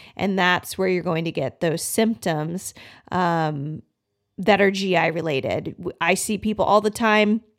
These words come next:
um, with f-, fascial restrictions around their large intestine. Um, and the large intestine's huge, right? It starts all the way down with your right hip bone at your cecum. It goes all the way up to your right rib cage.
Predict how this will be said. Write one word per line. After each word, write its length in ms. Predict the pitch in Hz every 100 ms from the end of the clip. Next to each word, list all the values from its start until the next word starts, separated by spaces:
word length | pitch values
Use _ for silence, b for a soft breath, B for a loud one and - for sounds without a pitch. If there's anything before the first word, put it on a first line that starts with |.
| _ _ _ _ -
um, 400 | - 185 185 180
with 240 | 185 196 180 175 _ -
f-, 220 | 214 165
fascial 400 | - 247 254 -
restrictions 560 | 240 233 - 254 247 226
around 280 | 202 190 196
their 100 | 180
large 280 | 170 170 165
intestine. 800 | 156 - 226 - - 254 254 269 B B B B
Um, 440 | - 190 180 170 -
and 180 | - 202
the 60 |
large 200 | 220 311
intestine's 440 | 330 254 240 185 165
huge, 360 | - 254 180
right? 180 | 175 190
It 80 | 165
starts 260 | - 180 -
all 160 | 185
the 60 | 220
way 120 | 220
down 440 | 202 190 202 208 208 B -
with 160 | 196 196
your 100 | 180
right 380 | 175 170 247
hip 380 | - - 254 -
bone 540 | 208 202 240 262 302 359 B B -
at 120 | -
your 120 | 175
cecum. 680 | 175 - 226 247 277 262 247
It 40 | 196
goes 180 | 175
all 140 | 190 190
the 80 | 202
way 100 | 190
up 140 | 180
to 140 | - 190
your 200 | 185 170
right 400 | 165 165 214 - -
rib 360 | 165 165 180
cage. 600 | - 254 247 254 269 -